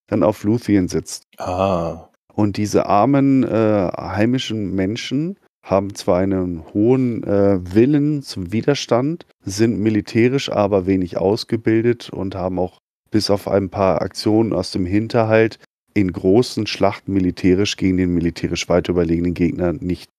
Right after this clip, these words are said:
Speaker 1: zu bieten und holen sich extern Hilfe in Form der Grey Death Legion. Das ist das Szenario von Söldnerstern. Und jetzt, Icke, an welchen Konflikt könnte dich das erinnern?
Speaker 2: Oh, jetzt hast du mich, äh, gefragt. Jetzt,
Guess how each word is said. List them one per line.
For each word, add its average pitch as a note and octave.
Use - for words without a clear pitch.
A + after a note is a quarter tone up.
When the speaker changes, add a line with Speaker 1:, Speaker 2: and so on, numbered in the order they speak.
Speaker 1:
zu G2
bieten A#2
und A2+
holen G2
sich A2
extern F#2+
Hilfe G#2+
in F2
Form E2+
der F#2+
Grey G2+
Death A#2
Legion. F2
Das F#2+
ist -
das B2
Szenario B2+
von F#2
Söldnerstern. E2
Und F#2
jetzt, G#2
Icke, G3
an F#2+
welchen C#3
Konflikt -
könnte G2
dich F#2
das F#2+
erinnern? G2+
Speaker 2:
Oh, G2+
jetzt -
hast -
du F2
mich, F2
äh, E2+
gefragt. -
Jetzt, -